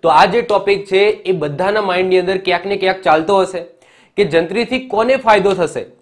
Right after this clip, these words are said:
સરકારને ફાયદો થશે, સામાન્ય નાગરિકને ફાયદો થશે, બિલ્ડરને ફાયદો થશે કે કોને ફાયદો થશે? આ જંત્રીનો મતલબ શું થાય? જંત્રી શું કહેવા માંગે છે? આ જંત્રી શબ્દ, એનો મતલબ અને એ જંત્રી આપણને ક્યાં જાણવા મળે?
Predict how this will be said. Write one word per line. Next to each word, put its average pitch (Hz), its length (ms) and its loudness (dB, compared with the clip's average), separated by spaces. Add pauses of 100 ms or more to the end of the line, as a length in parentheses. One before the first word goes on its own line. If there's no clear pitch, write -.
(180)
સરકારને 175 540 0
ફાયદો 208 320 0
થશે, 196 320 -8 (420)
સામાન્ય 180 500 2
નાગરિકને 165 540 -2
ફાયદો 190 320 0
થશે, 185 400 -4 (320)
બિલ્ડરને 165 560 -2
ફાયદો 196 320 0
થશે 190 400 -4
કે 226 140 -8
કોને 240 420 0
ફાયદો 185 380 2
થશે? 165 320 -4 (520)
આ 240 80 6
જંત્રીનો 196 520 0
મતલબ 220 440 0
શું 220 140 -4
થાય? 113 240 -6
જંત્રી 180 440 -2
શું 254 320 -6
કહેવા 220 300 2
માંગે 180 320 0
છે? 127 220 -12 (320)
આ 180 60 2
જંત્રી 160 460 0
શબ્દ, 196 320 -2 (460)
એનો 247 160 2
મતલબ 247 520 0 (160)
અને 233 140 4
એ 240 140 2
જંત્રી 190 440 -2
આપણને 240 380 0
ક્યાં 240 360 0
જાણવા 196 360 2
મળે? 202 260 0